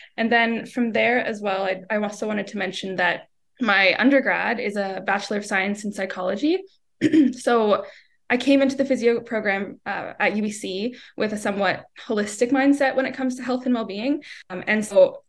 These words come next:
I'm quite interested in taking on a more biopsychosocial approach to pa-, to pain and client care in general.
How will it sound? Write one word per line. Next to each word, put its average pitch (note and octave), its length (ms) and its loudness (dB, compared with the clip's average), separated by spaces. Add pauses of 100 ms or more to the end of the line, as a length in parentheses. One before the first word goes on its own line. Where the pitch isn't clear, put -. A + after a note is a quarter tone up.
(100)
I'm A3 140 -2
quite A#3+ 220 -2
interested G#3+ 520 -2
in G3 360 -4
taking G3 360 -4
on F#3 400 -2
a G3 60 -4
more G3 260 -2
biopsychosocial F#3 1000 0
approach B3+ 460 0
to C4+ 80 -4
pa-, B3+ 280 0 (120)
to - 100 -8
pain B3 320 4
and G3 300 -4
client F#3 300 -6
care F#3+ 120 -8
in F3+ 120 -8
general. - 460 -4